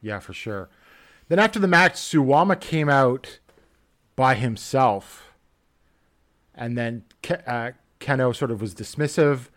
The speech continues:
but then Keno said later he wanted to defend the belts first in Noah. So, I, my question to you is, who's going with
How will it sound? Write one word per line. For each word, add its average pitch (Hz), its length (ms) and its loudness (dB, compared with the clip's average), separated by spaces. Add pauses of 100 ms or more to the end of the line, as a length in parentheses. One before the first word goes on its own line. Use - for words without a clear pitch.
(160)
but 120 100 -8
then 131 120 0
Keno 147 220 0
said 127 240 -2
later 123 160 0
he 113 80 -4
wanted 120 260 -2
to 110 80 -12
defend 117 340 -6
the 110 40 -8
belts 120 280 -6
first - 280 -10
in 107 160 -8
Noah. 156 500 0 (640)
So, 131 420 2 (180)
I, - 380 -2 (140)
my 170 180 2
question 185 300 2
to 165 80 0
you 151 120 8
is, 127 160 2
who's 175 280 2
going 143 320 2
with 127 260 -4